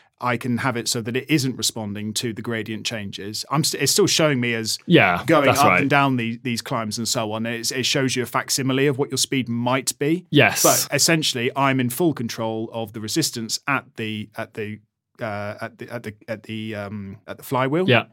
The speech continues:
Speaker 1: um, as well as being able to modulate that by, so that stays still, but then I change the gears on my, on my bike in order to go up and down. And that
Speaker 2: Yeah.
Speaker 1: takes some getting used to as well, right? I mean,
Speaker 2: Yeah.
Speaker 1: when you first get into it, you think, "I can't hold this," and your, your power's hol-,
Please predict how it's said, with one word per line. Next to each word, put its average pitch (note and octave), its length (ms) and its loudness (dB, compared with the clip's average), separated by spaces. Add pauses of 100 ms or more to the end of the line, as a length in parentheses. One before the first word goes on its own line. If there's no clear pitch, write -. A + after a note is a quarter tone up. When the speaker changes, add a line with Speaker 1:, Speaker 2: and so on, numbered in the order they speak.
(280)
Speaker 1:
um, A#2+ 260 -2
as B2 160 -4
well C3 140 2
as A#2 60 -4
being B2 180 -2
able A#2+ 220 -4
to C3 100 -4
modulate A2+ 500 -2
that A2+ 220 -8
by, G#2+ 460 -6
so - 140 -4
that D3 160 2
stays A#2 240 -4
still, C#3 380 0 (140)
but A#2+ 100 -6
then B2 140 -2
I A#2+ 180 0
change A#2 340 -2
the B2+ 60 -6
gears A2 240 -6
on A#2 140 -8
my, A2 120 -6
on A#2+ 180 -8
my A2 100 -6
bike G#2 500 -10
in A#2+ 160 -6
order A2 200 -8
to - 160 -6
go A2 180 -8
up A2+ 240 -10
and A2 100 -8
down. G2+ 400 -10 (380)
And G#3 100 2
that A#3+ 80 8
Speaker 2:
Yeah. C#3+ 120 8
Speaker 1:
takes F#2+ 120 6
some D#3 80 4
getting D3 240 2
used C#3+ 240 2
to D3+ 140 2
as D3+ 100 2
well, D#3+ 180 4
right? A2+ 280 0
I - 40 -4
mean, A3+ 80 6
Speaker 2:
Yeah. C3 220 10
Speaker 1:
when F2+ 100 6
you D#3 60 2
first D#3+ 260 4
get D3+ 140 2
into D#3+ 240 2
it, A#2+ 100 -4
you C3 60 -6
think, C#3 240 -4
"I D3 80 0
can't B2 280 -4
hold E3+ 220 2
this," A2 180 -4
and C#3 60 -2
your, B2+ 100 0
your A#2+ 300 -4
power's C#3 380 2
hol-, C3+ 200 -2